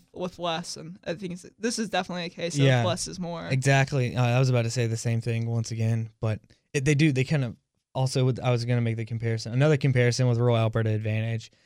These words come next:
Speaker 2: So his fast-paced songs feel out of place, and it's the slower, more down-tempo stuff that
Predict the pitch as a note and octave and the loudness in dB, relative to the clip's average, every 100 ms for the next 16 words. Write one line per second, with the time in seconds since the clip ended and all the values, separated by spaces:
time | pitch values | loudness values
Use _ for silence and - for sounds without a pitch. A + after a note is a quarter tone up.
0 | _ - C3+ - C3+ C3 B2+ - B2 - | _ 0 0 4 2 4 2 2 2 2
1 | C#3 A#2 B2 A2 - C3 B2 B2+ A2 - | 2 4 4 2 -2 0 2 2 0 -8
2 | _ _ - A#2+ A#2 - - _ _ G3 | _ _ -6 -4 -4 -6 -14 _ _ -4
3 | B2+ A#2+ - D3 C#3+ C3 B2 B2+ C3 C#3 | -4 -2 -2 0 4 4 4 4 2 2
4 | C3 B2 - C3+ B2+ A#2+ B2 A#2 | 0 0 0 0 2 0 -4 -4